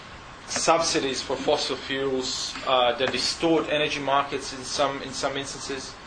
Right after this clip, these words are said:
and, and the ever-present ri-, uh, the, the ever-present risk of nuclear weapons proliferation,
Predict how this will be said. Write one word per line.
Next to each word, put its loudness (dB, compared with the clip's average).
and, 4
and 0
the 6
ever-present 4
ri-, -4
uh, 2
the, -8
the 4
ever-present 4
risk 2
of 2
nuclear 0
weapons 2
proliferation, 2